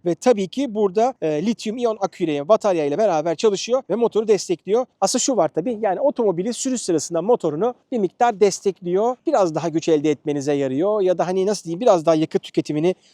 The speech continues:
düşürmenize vesaireye destek vermeye çalışıyor ama çok da böyle hibrit, zaten hibrit değil, hafif hibrit ama hafif hibritin de hafifi <laughs> desem belki burada doğru olacaktır diye düşünüyorum. Ee, bu Swift'lerde sevdiğim özelliklerden biri şu arkadaki, bu alttaki stoplar da benim, e, Suzuki'lerde açıkçası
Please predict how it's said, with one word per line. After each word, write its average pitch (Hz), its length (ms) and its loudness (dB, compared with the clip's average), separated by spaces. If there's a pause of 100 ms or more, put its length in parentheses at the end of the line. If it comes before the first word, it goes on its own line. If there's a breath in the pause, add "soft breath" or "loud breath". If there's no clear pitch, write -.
(120 soft breath)
düşürmenize 165 680 0 (360 soft breath)
vesaireye 180 560 4
destek 202 380 2
vermeye 196 280 6
çalışıyor 233 380 -2
ama 233 120 -4
çok - 240 -2
da 240 80 -4
böyle 240 180 0 (300)
hibrit, 240 300 0
zaten 226 300 -2
hibrit 208 340 -6
değil, 339 160 2
hafif 254 320 -2
hibrit 302 260 0
ama 285 240 4
hafif 240 180 -2
hibritin 269 360 -2
de 226 40 4
hafifi 208 380 4
<laughs> - 280 -6
desem 175 340 8
belki 185 360 4 (100)
burada 196 260 6
doğru 190 220 8
olacaktır 175 440 4
diye 214 120 0
düşünüyorum. 226 380 2 (200)
Ee, 196 200 6
bu 269 80 6
Swift'lerde 285 380 6
sevdiğim 262 320 0
özelliklerden 240 580 0
biri 269 200 -4
şu 269 120 -6
arkadaki, 220 600 0
bu 240 100 0
alttaki 214 320 0
stoplar 226 440 2
da 208 100 0
benim, 202 300 0
e, 156 140 -8
Suzuki'lerde 170 480 -2
açıkçası 170 360 -2